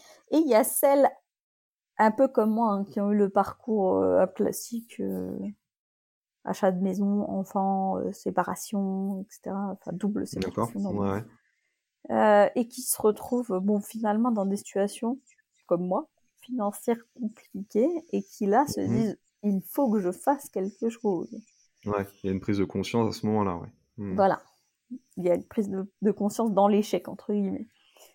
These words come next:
Speaker 2: D'accord.
Speaker 1: Comme, euh, comme j'ai pu avoir, d'ailleurs.
Speaker 2: Mhm.
Speaker 1: Donc, il y a
Speaker 2: Bah,
Speaker 1: vraiment
Speaker 2: un
Speaker 1: ces
Speaker 2: peu, un
Speaker 1: deux
Speaker 2: peu comme
Speaker 1: types
Speaker 2: moi aussi,
Speaker 1: de,
Speaker 2: d'ailleurs,
Speaker 1: de
Speaker 2: hein, ça se retrouve aussi sur mon parcours, exactement, ouais, ouais. C'est, nous, euh,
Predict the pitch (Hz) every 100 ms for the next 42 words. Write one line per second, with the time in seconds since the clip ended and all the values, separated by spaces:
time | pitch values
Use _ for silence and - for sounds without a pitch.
0 | _ - 98 208 202 190 - 247 226 233
1 | 202 247 220 202 - - - - - _
2 | _ _ _ - 98 98 101 202 208 202
3 | 196 202 202 208 247 - - 117 113 110
4 | 110 107 107 110 104 107 - - 92 101
5 | 92 - 95 92 92 95 - 101 92 95
6 | - 107 98 85 90 - - - 92 110
7 | 123 104